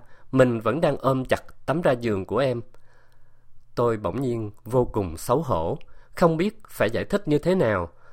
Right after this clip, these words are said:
Tôi ngẩng đầu lên, ngó nhìn em. Em đang nhìn tôi chăm chú, chỉ giống như vào năm ấy, lúc nhìn thấy tôi tại sườn đồi. Tôi chẳng nói được câu nào.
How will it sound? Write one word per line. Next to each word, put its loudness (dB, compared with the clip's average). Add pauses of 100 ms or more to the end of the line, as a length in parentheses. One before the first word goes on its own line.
Tôi 6
ngẩng 0
đầu 4
lên, 0 (480)
ngó 4
nhìn 0
em. -4 (440)
Em -2
đang -4 (220)
nhìn -2
tôi -2
chăm -4
chú, -2 (380)
chỉ 0
giống 4
như 2
vào 2
năm -2
ấy, -4 (300)
lúc 6
nhìn 0
thấy -4
tôi 2
tại -2
sườn -4
đồi. -4 (360)
Tôi -2
chẳng -10
nói -6
được -8
câu -4
nào. -4